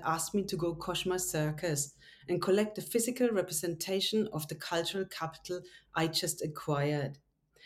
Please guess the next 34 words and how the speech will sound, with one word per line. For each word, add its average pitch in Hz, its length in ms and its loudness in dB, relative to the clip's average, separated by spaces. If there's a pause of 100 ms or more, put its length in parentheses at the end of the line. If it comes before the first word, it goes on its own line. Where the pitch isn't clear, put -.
(180)
"Go 233 180 10
get 208 260 4
your 214 100 4
trophy," 170 440 0
she'd 185 280 -4
said. 156 280 -2 (440)
"Do 156 120 4
it 208 180 2
quickly, 165 440 2
before 156 340 0
the 170 100 0
judges 165 500 0
change 170 340 0
their 170 120 0
minds." 143 680 2 (640)
I 170 120 6
hadn't 196 280 2
been 185 160 0
sure 156 520 2
if 160 120 0
she 165 160 -2
was 156 160 -2
joking 143 420 2
or 147 140 2
not. 143 280 2 (1160)
So - 160 4
I 208 80 8
told 262 320 6
Drew 214 220 8
I'd 175 200 4
be 190 80 0
going. 156 640 4
"What, 180 360 4
now?" 196 560 2